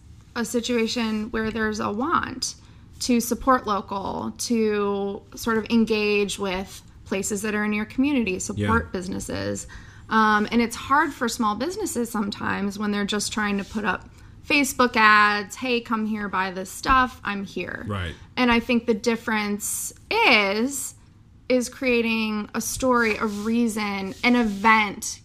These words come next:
Speaker 1: you know, that brings people in and you get to really connect person to person. And yeah, to your point, how do I just get those people in through the door when it's really slow?
Speaker 2: Yeah.
Speaker 1: And that's something we deal with at the bars all the time.
Speaker 2: Mm-hmm.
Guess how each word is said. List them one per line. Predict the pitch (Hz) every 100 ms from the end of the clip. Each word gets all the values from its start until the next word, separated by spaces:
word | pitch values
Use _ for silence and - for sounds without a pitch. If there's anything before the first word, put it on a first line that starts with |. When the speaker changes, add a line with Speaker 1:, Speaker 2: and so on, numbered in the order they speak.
| - -
Speaker 1:
you | 233
know, | 220 208 202
that | 220 -
brings | - 247 254 240
people | 254 240 233 226
in | 226 220 214
and | - 220
you | 214
get | 226
to | 226 220
really | 202 208 208
connect | - 226 196 202 - - -
person | 214 208 214 202
to | 196
person. | 190 190 - 294 320 330 - -
And | 226 220 220
yeah, | 247 240
to | 240
your | 226 226
point, | 233 208 202 -
how | - 247
do | 254
I | 247
just | 240 220
get | 247 240
those | 226 214
people | 226 220 226
in | 226
through | 226 233
the | 220
door | 208 208 220 208
when | 202
it's | 202 -
really | 214 214 202
slow? | - 202 202 185 202 - -
Speaker 2:
Yeah. | 196 107
Speaker 1:
And |
that's | 220 220
something | 233 233 233
we | 220
deal | 214 208
with | 214 208 -
at | 220 214
the |
bars | 208 202 202 -
all | 202 196
the | 208
time. | - 208 185 - -
Speaker 2:
Mm-hmm. | 98 85